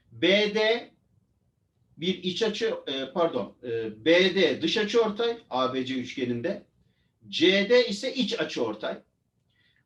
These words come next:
A B C üçgeninin tepe açısı altmış derece. Bizden bu dış açıortay ile iç açıortayın kesiştiği noktanın, yani o dış teğet çemberinin merkezi olan D noktasında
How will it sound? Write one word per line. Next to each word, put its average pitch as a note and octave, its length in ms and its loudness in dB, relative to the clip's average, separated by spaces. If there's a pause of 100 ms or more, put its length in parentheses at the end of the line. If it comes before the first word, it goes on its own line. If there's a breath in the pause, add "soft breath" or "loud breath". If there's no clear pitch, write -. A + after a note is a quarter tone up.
A E3+ 260 4
B A3 180 6
C B3+ 120 0
üçgeninin A#3 680 -2
tepe G#3+ 300 -2
açısı - 440 -4
altmış - 440 -6
derece. A#3 500 0 (340)
Bizden A#3+ 560 0
bu - 340 -4 (100)
dış C#4 260 0
açıortay G3+ 560 -2
ile - 160 -4
iç B3+ 180 -4
açıortayın E3 760 -2
kesiştiği F#3 880 -2 (180 loud breath)
noktanın, E3 760 0 (200)
yani D3 240 0
o D#3 220 0
dış F#3+ 220 2
teğet E3 300 2
çemberinin D3+ 580 0
merkezi D3 400 -2
olan A#2 340 -4
D E3 160 2
noktasında A#2+ 840 -6